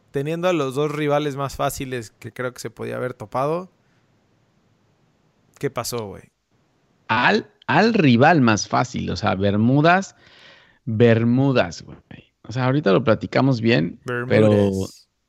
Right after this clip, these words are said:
Speaker 2: pero no, no puede ser, no puede ser. Al-, alguien tendría que hacer esto con, alguien tendría que hacer algo con estas, eh, Nation League, que es,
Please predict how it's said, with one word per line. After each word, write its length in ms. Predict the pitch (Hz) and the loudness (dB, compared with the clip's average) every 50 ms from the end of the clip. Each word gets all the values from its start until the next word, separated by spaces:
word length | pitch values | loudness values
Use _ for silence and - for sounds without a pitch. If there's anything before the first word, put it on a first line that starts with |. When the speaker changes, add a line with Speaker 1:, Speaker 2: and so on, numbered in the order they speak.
| _ _ _ _ _ _ _ | _ _ _ _ _ _ _
Speaker 2:
pero 300 | - 123 120 117 117 120 | -4 -2 -2 0 0 0
no, 260 | 123 127 127 135 135 139 | 2 2 2 4 4 2
no 260 | 143 139 139 131 123 | 2 2 2 0 2
puede 220 | 123 127 113 104 | 4 4 4 4
ser, 300 | 98 - 110 104 101 92 92 98 101 104 | 2 2 2 2 2 2 -2 -4 -4 -2
no 140 | 110 117 113 | 0 0 0
puede 180 | 117 127 113 98 | 2 2 0 2
ser. 180 | - 104 107 | 2 2 2
Al-, 320 | 107 101 - 127 139 143 143 | 2 2 2 2 2 2 2
alguien 260 | 135 139 143 143 147 127 | 2 2 2 2 2 2
tendría 260 | 123 110 113 117 113 | 2 2 2 0 0
que 80 | 117 | 0
hacer 160 | 110 113 107 104 | 0 0 2 0
esto 220 | 104 - 113 104 | 0 0 -2 -4
con, 360 | - 87 85 85 80 - - _ _ _ _ _ _ _ _ _ _ _ - - | -2 -4 -4 -4 -6 -8 -12 _ _ _ _ _ _ _ _ _ _ _ -10 -4
alguien 300 | - 117 117 117 131 135 | 0 0 2 2 2 2
tendría 280 | 127 120 101 104 101 104 | 2 2 2 4 4 2
que 80 | 107 110 | 2 2
hacer 320 | 98 107 107 107 104 98 - - | 4 4 4 4 4 0 0 2
algo 220 | 110 107 110 101 | 4 4 4 4
con 160 | - 87 87 | 4 4 2
estas, 500 | 92 90 98 - 107 101 90 87 - - - | 2 2 2 2 4 4 2 2 -4 -10 -4
eh, 220 | - 92 92 92 92 | -2 0 0 2 2
Nation 480 | 95 95 101 101 - - 110 95 90 85 | 2 2 2 2 4 4 4 4 4 4
League, 240 | 98 95 92 90 - | 4 2 2 0 -2
que 180 | - 92 92 95 | -2 0 0 0
es, 260 | 98 95 - - - | -2 -4 -8 -14 -18